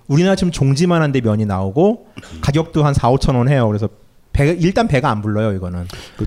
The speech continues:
Speaker 2: 그 사람 어른 주먹 가-, 비슷한 사이즈니까.
Speaker 1: 네, 그쵸, 그쵸.
Speaker 2: 예, 저희 큰 사발이 아니라는 거죠, 지금.
Speaker 1: 예, 그냥
Speaker 2: 예.
Speaker 1: 저기다 면 삶아서 하고 만두 건져놓고 국물 부어준 형식이거든요. 그럼 이 집을 왜 제가 좀 추천을 하냐면은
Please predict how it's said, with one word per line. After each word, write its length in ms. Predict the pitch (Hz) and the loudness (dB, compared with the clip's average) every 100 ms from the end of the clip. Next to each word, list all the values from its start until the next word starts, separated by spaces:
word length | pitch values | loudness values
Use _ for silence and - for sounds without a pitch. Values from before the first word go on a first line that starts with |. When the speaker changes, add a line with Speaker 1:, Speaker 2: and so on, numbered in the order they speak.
| - | -6
Speaker 2:
그 180 | - 92 | -2 -2
사람 300 | 87 170 165 - | 0 0 0 0
어른 320 | 95 127 131 | 2 2 2
주먹 500 | - 117 - - - - - - - - - | 0 2 2 -2 -18 -20 -20 -20 -20 -20 -10
가-, 120 | - - | -6 -2
비슷한 280 | - 113 117 | 0 0 0
사이즈니까. 840 | 101 120 113 104 87 73 78 73 73 | 0 0 2 0 0 -4 -6 -4 -2
Speaker 1:
네, 180 | 127 123 | 0 0
그쵸, 300 | 131 - 107 | 0 0 0
그쵸. 140 | 104 | 0
Speaker 2:
예, 40 | 104 | 0
저희 140 | 196 | 0
큰 260 | 107 - 165 | 0 -2 0
사발이 280 | 151 147 120 | 0 0 0
아니라는 360 | 85 87 85 80 | 0 0 0 0
거죠, 200 | 78 78 | -2 -2
지금. 340 | 65 69 90 - | -4 -8 -8 -4
Speaker 1:
예, 140 | 110 | -2
그냥 140 | 110 123 | 0 0
Speaker 2:
예. 20 | |
Speaker 1:
저기다 340 | 147 147 160 | 0 0 0
면 180 | 135 131 | 2 2
삶아서 720 | 147 185 175 151 202 220 233 - - - | 2 2 2 2 4 2 2 -6 -20 -10
하고 400 | 208 202 208 208 | -6 2 4 4
만두 320 | 131 135 147 | 2 0 0
건져놓고 500 | 135 120 127 120 123 | 0 0 0 0 0
국물 300 | - 120 120 | -2 0 2
부어준 380 | - 120 107 107 | 2 2 2 -2
형식이거든요. 760 | 98 104 92 92 90 90 92 95 - _ _ _ _ _ _ _ _ | -4 -6 -6 -6 -4 -2 -2 -6 -16 _ _ _ _ _ _ _ _
그럼 180 | 147 135 | -4 -2
이 140 | 123 | -2
집을 360 | 135 185 180 160 | -2 0 2 2
왜 400 | 131 131 131 131 | 2 2 2 0
제가 340 | 127 113 117 | 0 0 0
좀 140 | 110 113 | 0 -4
추천을 580 | - 190 170 147 139 143 | -4 -2 0 2 0 0
하냐면은 680 | 135 117 113 131 156 104 | 0 0 0 0 0 -2